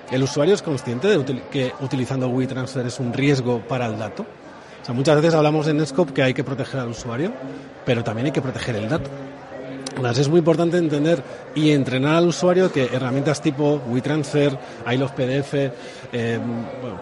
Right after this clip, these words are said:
un gran etcétera de aplicaciones suponen un riesgo a la confidencialidad y la, eh,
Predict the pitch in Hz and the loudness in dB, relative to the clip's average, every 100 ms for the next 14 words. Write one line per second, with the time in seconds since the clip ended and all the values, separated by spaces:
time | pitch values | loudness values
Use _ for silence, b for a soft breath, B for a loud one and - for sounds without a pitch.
0 | - 127 156 165 160 147 170 151 156 143 | -8 -2 4 6 6 4 4 6 6 4
1 | 143 151 143 175 196 208 - - 131 160 | 2 0 0 0 0 -2 -4 0 2 4
2 | 190 185 170 180 170 202 185 139 139 135 | 4 2 2 0 2 0 0 -2 -2 -4
3 | 147 127 135 135 165 - 147 151 156 151 | -2 -2 2 4 2 2 0 0 0 -4
4 | B B B - 117 117 113 113 | B B B -6 -2 -2 -2 -2